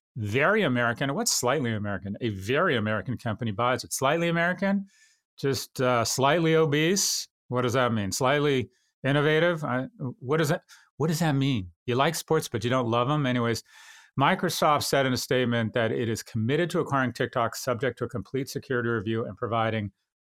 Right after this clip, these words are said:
proper economic benefits to the United States, including the United States Treasury.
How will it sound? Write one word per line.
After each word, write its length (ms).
proper 360
economic 480
benefits 480
to 40
the 60
United 320
States, 480
including 480
the 80
United 300
States 480
Treasury. 680